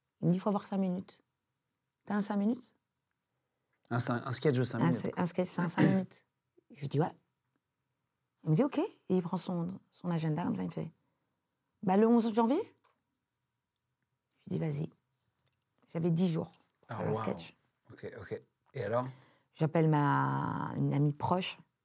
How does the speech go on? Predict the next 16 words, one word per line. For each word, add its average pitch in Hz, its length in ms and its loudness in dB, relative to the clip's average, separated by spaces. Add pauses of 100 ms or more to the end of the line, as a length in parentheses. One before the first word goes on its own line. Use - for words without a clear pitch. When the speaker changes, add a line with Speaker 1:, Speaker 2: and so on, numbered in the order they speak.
(100)
Speaker 1:
vraiment, 165 320 2
vraiment, 151 420 -2
euh, - 40 -10 (120)
Karen. 160 400 0 (1080)
Je - 120 -20
lui 151 60 -4
dis, « 151 100 -4
Écoute, 170 320 -6
euh, 135 100 0
j'ai 131 180 -2
dix 139 180 0
jours 143 160 -2
pour 139 120 -6
écrire 156 180 -10
un 147 60 -4
sketch. » - 360 -8